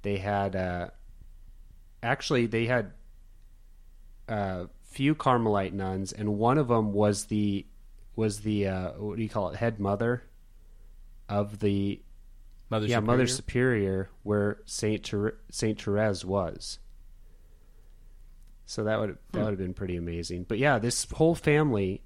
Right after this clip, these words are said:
Speaker 1: it's an amazing family. There's saints and there's religious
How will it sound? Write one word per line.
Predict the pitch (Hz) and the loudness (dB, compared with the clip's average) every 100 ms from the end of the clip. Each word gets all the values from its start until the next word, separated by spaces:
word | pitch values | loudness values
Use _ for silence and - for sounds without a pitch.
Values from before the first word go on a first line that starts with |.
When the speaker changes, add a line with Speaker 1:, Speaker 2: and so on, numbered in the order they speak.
| - - - - - - | -18 -20 -20 -20 -20 -10
Speaker 1:
it's | 120 - | -8 0
an | 123 | 2
amazing | 117 127 151 127 107 | 4 4 4 2 0
family. | - 113 113 87 - | 0 0 0 -2 -4
There's | 98 - | -2 -2
saints | - - 120 139 - - - | -2 0 2 2 -2 -10 -6
and | 104 | -2
there's | 101 101 95 - - - - - - | 0 0 -4 -10 -16 -20 -20 -20 -10
religious | 101 104 113 117 120 110 | -2 2 2 2 0 -2